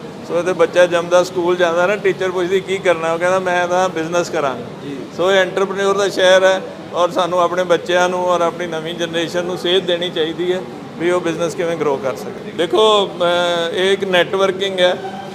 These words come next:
Speaker 1: ਮੈਂ ਇੱਕ ਇਹਨਾਂ ਨੂੰ ਆਈਡੀਆ ਦਿੱਤਾ ਵੀ ਜੇ ਇੱਕ, ਇੱਕ ਬੰਦਾ ਦੂਸਰੇ ਨੂੰ ਇੱਕ ਗਾਹਕ ਨਵਾਂ ਲਿਆ ਕੇ ਦੇਵੇ ਤਾਂ ਸਾਰਿਆਂ ਦਾ ਬਿਜ਼ਨਸ ਡਬਲ ਹੋ ਜਾਏਗਾ।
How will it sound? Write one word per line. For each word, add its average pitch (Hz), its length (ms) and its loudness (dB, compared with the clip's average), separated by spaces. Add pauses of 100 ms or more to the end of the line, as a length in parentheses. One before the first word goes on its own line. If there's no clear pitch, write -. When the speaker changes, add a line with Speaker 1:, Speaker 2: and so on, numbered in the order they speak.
Speaker 1:
ਮੈਂ 160 160 2
ਇੱਕ 180 180 -2
ਇਹਨਾਂ 180 380 4
ਨੂੰ 190 140 0
ਆਈਡੀਆ 175 300 4
ਦਿੱਤਾ 185 320 4
ਵੀ 190 140 2
ਜੇ 190 140 4
ਇੱਕ, 185 100 0 (140)
ਇੱਕ 180 200 -4
ਬੰਦਾ 185 500 4 (180)
ਦੂਸਰੇ 170 320 -2
ਨੂੰ 185 140 -4
ਇੱਕ 185 160 -4
ਗਾਹਕ 180 220 8 (120)
ਨਵਾਂ 170 240 2
ਲਿਆ 180 220 6
ਕੇ 156 140 0
ਦੇਵੇ 151 320 0 (400)
ਤਾਂ 175 100 0
ਸਾਰਿਆਂ 185 380 4
ਦਾ 196 100 6
ਬਿਜ਼ਨਸ 180 320 0
ਡਬਲ 165 340 4
ਹੋ 151 100 4
ਜਾਏਗਾ। 139 420 -2